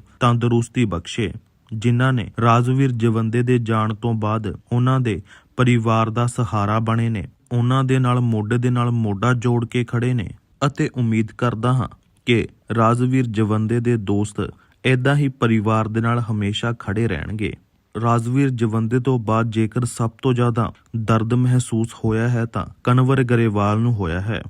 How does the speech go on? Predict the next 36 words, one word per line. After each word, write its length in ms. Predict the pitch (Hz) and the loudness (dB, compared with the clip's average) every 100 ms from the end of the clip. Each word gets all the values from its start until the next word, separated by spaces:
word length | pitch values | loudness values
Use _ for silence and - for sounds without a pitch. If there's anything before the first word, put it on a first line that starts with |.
| - _ _ - | -18 _ _ -8
ਆਪਾਂ 300 | 113 120 120 | -2 0 0
ਸਾਰਿਆਂ 420 | - 110 110 120 | 2 0 2 0
ਨੇ 100 | 120 | 0
ਦੇਖਿਆ 420 | 101 95 - 117 | 0 -2 -2 -2
ਹੋਵੇਗਾ 480 | 117 110 117 113 113 | 0 0 0 0 -2
ਕਿ 200 | 113 - - _ | -4 -8 -10 _
ਕਨਵਰ 380 | - 120 123 135 | 0 2 4 2
ਗਰੇਵਾਲ 760 | 123 120 117 107 107 110 95 90 | 2 2 2 2 0 0 -2 -2
ਕਿਵੇਂ 320 | 120 120 110 - _ - | 0 0 0 -4 _ 0
ਕੁਦਰਤ 420 | 120 127 131 131 | 2 4 2 2
ਨੂੰ 160 | 131 | 0
ਪਿਆਰ 320 | 123 110 98 90 | 0 0 0 -2
ਕਰਦੇ 400 | 95 90 90 104 | -4 -4 -4 -2
ਨੇ। 200 | 113 - - _ - | -4 -6 -12 _ -4
ਜਦੋਂ 360 | 113 117 123 117 | 0 4 4 4
ਰਾਜਵੀਰ 500 | 107 107 113 117 113 | 4 2 2 0 0
ਜਵੰਦਾ 520 | 104 107 107 110 117 | 0 -2 0 0 0
ਦਾ 140 | 117 - | -2 -2
ਅੰਤਿਮ 300 | 113 113 131 | -2 0 -2
ਸੰਸਕਾਰ 640 | 131 127 120 - 107 104 110 | -2 0 -2 -4 -2 0 0
ਹੋਇਆ 340 | 110 107 113 | -2 -2 -2
ਸੀ 240 | 117 101 - - _ - | -4 -6 -8 -18 _ 0
ਤਾਂ 140 | 127 | 2
ਜਿਹੜੇ 380 | 117 117 123 127 | 2 2 2 2
ਵੀ 200 | 123 127 | 2 0
ਲੋਕ, 440 | 110 110 110 - - - _ 120 | 0 0 -2 -4 -12 -14 _ -2
ਜਿਹੜੇ 360 | 120 127 139 | 2 6 4
ਵੀ 200 | 135 131 | 4 2
ਰਿਸ਼ਤੇਦਾਰ, 640 | 113 110 - 123 117 120 117 | 2 0 -2 0 2 2 2
ਯਾਰ 360 | 113 107 107 | 2 2 0
ਦੋਸਤ 420 | 107 107 107 - | -2 -2 -2 -4
ਉੱਥੇ 440 | 113 117 113 127 113 | -6 -6 -4 -2 0
ਆਏ 200 | 104 110 | 0 -2
ਸੀ, 260 | - 95 - _ _ 127 | -4 -8 -10 _ _ 0
ਉਹਨਾਂ 320 | 127 139 139 | 2 2 0
ਨੂੰ 140 | 107 | -2